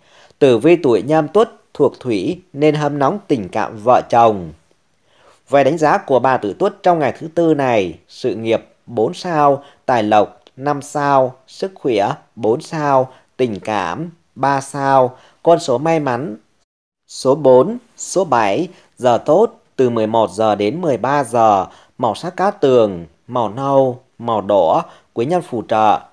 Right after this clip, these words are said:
tuổi Mão, tuổi Dần, tuổi Ngọ. Tử vi tuổi Hợi thứ tư, ngày mười một tháng mười một năm hai nghìn không trăm hai mươi. Xem tử vi ngày thứ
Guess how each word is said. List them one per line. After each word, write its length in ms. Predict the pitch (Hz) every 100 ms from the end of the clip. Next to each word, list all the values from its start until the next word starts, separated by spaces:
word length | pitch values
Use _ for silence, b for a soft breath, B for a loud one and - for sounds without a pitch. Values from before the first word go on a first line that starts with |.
| _
tuổi 140 | 107 82
Mão, 500 | 120 110 85 139 170 _ _
tuổi 220 | 117 98
Dần, 480 | 101 123 113 95 80 76 _ _
tuổi 200 | 110 92
Ngọ. 460 | 117 127 120 98 - _ _ _ _ _ _ _ _ _ _ _ _ _ _ _ _ _ _ _ _ _ _ _ _ _ _ _ _ _ _ _ _ _ _ _ _ _ _ _ _ _ -
Tử 360 | 160 156 143
vi 240 | 127 175 185
tuổi 260 | 160 123
Hợi 500 | 143 156 139 123 104 - _
thứ 180 | - 208
tư, 420 | 185 180 170 160 B B _
ngày 140 | 143
mười 160 | 127 120
một 240 | 117 117 -
tháng 320 | 123 117 190
mười 180 | 175 123
một 320 | 117 107 -
năm 160 | 165
hai 220 | 160 160 156
nghìn 220 | 127 95
không 220 | - 151
trăm 180 | 143 160
hai 200 | 156 151
mươi. 540 | 156 160 160 147 117 b b b b b b
Xem 260 | - 196 180
tử 180 | 147
vi 180 | 131 180
ngày 160 | 165 127
thứ 160 | 127